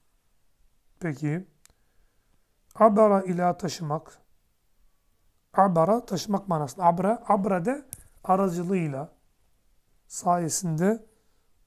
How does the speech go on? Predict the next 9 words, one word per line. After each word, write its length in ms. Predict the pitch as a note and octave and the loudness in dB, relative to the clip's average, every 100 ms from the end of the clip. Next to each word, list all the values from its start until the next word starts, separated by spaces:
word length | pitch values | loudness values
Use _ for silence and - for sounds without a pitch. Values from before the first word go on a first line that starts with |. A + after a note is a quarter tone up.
| _ F3+ | _ -4
manasında 440 | D#3 D3+ - G3+ | -2 -2 -2 -2
oluyor 160 | F#3 G#3 | 0 0
arkadaşlar. 360 | F#3 F#3+ G#3 | -2 2 4
Abr, 180 | F#3 G#3+ - _ _ _ _ - | 4 2 -4 _ _ _ _ 0
abra 500 | F3 D#3+ D#3 A3+ _ _ _ _ _ _ _ - | 0 2 0 -2 _ _ _ _ _ _ _ -8
kullanılır. 580 | F3+ D3+ C#3 F3+ A3+ - _ _ _ _ | -4 -4 -4 -8 -10 -16 _ _ _ _
Abra 640 | - F#3+ E3+ E3 F3+ A3 - - | 2 2 2 0 0 0 -4 -6
üzerinden, 680 | E3 D#3+ D#3 D3 C#3+ D#3 F#3 _ _ _ _ | -4 -2 -4 -6 -6 -6 -8 _ _ _ _
aracılığıyla, 840 | - E3 D#3 D#3 E3 D#3+ C#3+ C#3 | -2 -2 -2 -4 -2 -4 -4 -8